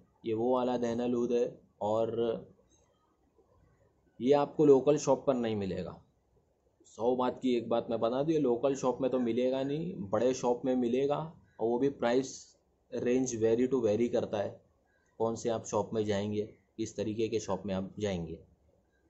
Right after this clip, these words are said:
उस तरीके से आप इसका price depend करता है।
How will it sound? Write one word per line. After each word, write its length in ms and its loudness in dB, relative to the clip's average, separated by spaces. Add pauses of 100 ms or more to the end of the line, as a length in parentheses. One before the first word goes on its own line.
(140)
उस 220 -4
तरीके 340 0
से 120 -2
आप 280 -8
इसका 240 -6
price 460 -4 (300)
depend 360 -2
करता 280 -6
है। 160 -20